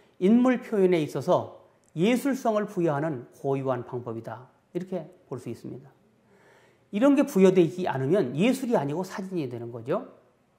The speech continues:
예, 그래서, 어, 이런 걸 역산에 들어가면, 예, 원래 모습을 유추할 수 있게 됩니다. 음.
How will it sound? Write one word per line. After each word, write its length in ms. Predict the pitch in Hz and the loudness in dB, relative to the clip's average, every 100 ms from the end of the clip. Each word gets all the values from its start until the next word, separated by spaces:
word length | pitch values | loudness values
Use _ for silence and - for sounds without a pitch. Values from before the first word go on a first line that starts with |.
| - | -18
예, 100 | 120 _ _ _ _ | -18 _ _ _ _
그래서, 420 | 127 117 123 - _ _ _ _ _ _ | -10 -6 -8 -8 _ _ _ _ _ _
어, 320 | 127 117 139 - _ _ | -14 -14 -18 -20 _ _
이런 220 | 156 160 | 0 2
걸 220 | 139 135 143 | 2 0 4
역산에 500 | 190 190 254 233 - | 4 4 0 2 0
들어가면, 640 | 135 120 120 196 277 - - _ _ _ _ _ _ 117 | -2 -4 0 2 0 -6 -18 _ _ _ _ _ _ -14
예, 260 | 117 131 147 _ _ _ _ _ _ _ _ _ _ - | -14 -18 -20 _ _ _ _ _ _ _ _ _ _ -4
원래 280 | 135 135 | -2 0
모습을 540 | 127 123 - 131 233 - _ _ _ | 0 -2 -4 -6 -6 -8 _ _ _
유추할 340 | 160 131 - 107 | -12 -8 -8 -8
수 160 | 135 - | -10 -12
있게 220 | 139 139 | -6 -6
됩니다. 420 | 117 113 107 107 _ _ _ _ _ _ | -6 -10 -14 -16 _ _ _ _ _ _
음. 140 | 127 | -16